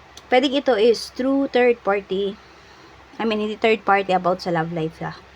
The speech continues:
<laughs> Sa iba, ano ba, parang, kunwari may middleman, tapos may isa pang tao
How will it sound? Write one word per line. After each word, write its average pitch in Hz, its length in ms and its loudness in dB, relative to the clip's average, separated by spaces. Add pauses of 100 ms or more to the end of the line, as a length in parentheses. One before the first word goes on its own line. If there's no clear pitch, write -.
(380)
<laughs> - 640 -20
Sa - 120 -14
iba, 196 160 -4 (160)
ano 208 240 0
ba, 170 160 0
parang, 185 480 0 (1200)
kunwari 214 240 4
may 196 160 2
middleman, 180 800 0
tapos 175 320 -8
may 175 160 -8
isa 180 160 -10
pang 165 240 -10
tao 156 380 -8